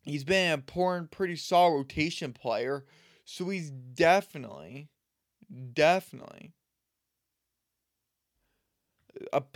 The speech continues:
a key piece for Dallas, because you gotta remember, Dallas reported resisted trade interest in Josh Green earlier in the summer, and he's gonna be a key piece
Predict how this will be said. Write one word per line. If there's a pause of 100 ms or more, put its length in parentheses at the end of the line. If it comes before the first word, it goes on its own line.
(100)
a
key
piece
for
Dallas,
because
you
gotta
remember, (340)
Dallas
reported
resisted
trade
interest (280)
in
Josh
Green (640)
earlier
in
the
summer, (280)
and (180)
he's
gonna
be
a
key
piece